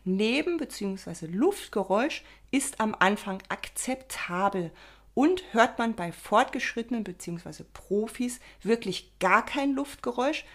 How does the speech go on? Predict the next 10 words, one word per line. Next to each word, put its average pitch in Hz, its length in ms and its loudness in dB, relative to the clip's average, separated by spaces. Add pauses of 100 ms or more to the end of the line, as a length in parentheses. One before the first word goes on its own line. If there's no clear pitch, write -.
(140)
wenn 202 180 4
sie 226 140 -4
spielen? 226 580 2 (360)
In 185 160 -4 (100)
Aufnahmen 247 640 6
klingt 202 440 -2
alles 180 380 -2
immer 180 420 -2
sehr 175 460 -6
sauber. 165 680 0